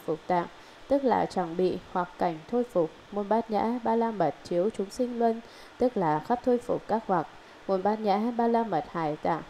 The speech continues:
tức là bao hàm thắng đức thâm sâu. Môn Bát Nhã Ba La Mật phổ nhãn xả được, tức là thấy khắp pháp giới vô ngại. Môn Bát Nhã Ba La Mật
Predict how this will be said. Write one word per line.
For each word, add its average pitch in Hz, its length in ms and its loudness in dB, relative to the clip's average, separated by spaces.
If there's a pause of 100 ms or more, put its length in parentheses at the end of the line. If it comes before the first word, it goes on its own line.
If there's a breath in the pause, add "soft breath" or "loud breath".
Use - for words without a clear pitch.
tức 254 140 0
là 170 280 2
bao 226 200 2
hàm 165 420 -2
thắng 175 300 -2
đức 285 240 2
thâm 247 140 -2
sâu. 247 320 2 (380 loud breath)
Môn 196 160 0
Bát 208 140 4
Nhã 220 360 0
Ba 240 160 2
La 240 160 2
Mật 180 240 0 (180)
phổ 160 180 2 (120)
nhãn 208 280 -2
xả 180 280 0
được, 165 220 0 (440 loud breath)
tức 226 220 0
là 175 320 2
thấy 175 240 2
khắp 254 220 -2 (140)
pháp 233 180 -4
giới 185 220 2
vô 214 400 -2
ngại. 185 200 -4 (460 loud breath)
Môn 175 160 -2
Bát 190 200 -2
Nhã 208 300 4
Ba 240 120 4
La 240 160 2
Mật 180 220 -2